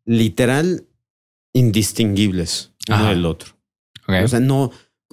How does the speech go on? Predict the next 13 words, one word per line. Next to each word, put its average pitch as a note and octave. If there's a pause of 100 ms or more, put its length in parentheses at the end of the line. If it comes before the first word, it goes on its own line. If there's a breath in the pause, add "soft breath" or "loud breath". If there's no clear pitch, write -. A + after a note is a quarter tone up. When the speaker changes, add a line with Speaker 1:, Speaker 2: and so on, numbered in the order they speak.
(100)
Speaker 1:
eh, C#3
eh, D3+ (240)
de-, D3
llegó D3+
un E3
punto E3
en C#3
que C#3
dije, A#2+ (220)
"Mataron C3+
a C3
este B2+
güey". A#2